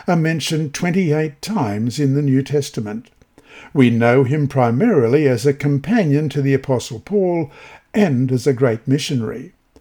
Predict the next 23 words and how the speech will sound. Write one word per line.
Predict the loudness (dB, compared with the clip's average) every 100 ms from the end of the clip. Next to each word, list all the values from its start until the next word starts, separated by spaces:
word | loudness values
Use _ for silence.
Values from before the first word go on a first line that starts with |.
| _ -10 -2
But | 0
the | 0
foundation | 0 -2 0 0 0 -2 -6
for | -2 -4
all | 0 0 2 0
of | -2
this | -2 -4 -4 -4
is | -2
established | -2 -2 0 0 0 -2
in | 0 0
the | 0
first | -2 -2 -2 -4
passage | -10 -10 -8 -8 -8 -10 -16 -20 -12
where | -2 2 2 0
he | -4 -2 -2 -2 -6
is | -6 -6 -4
mentioned. | -4 -4 -6 -8 -8 -14 _ _ -20 -12 -2
In | 0
Acts | 2 -2 -6
four | -10 -8 -4 -2 -2 -4 -20
thirty-six | -2 2 2 0 -2 -6 -6 -6
and | -4 0
thirty-seven, | 0 0 -4 0 0 2 -2 -4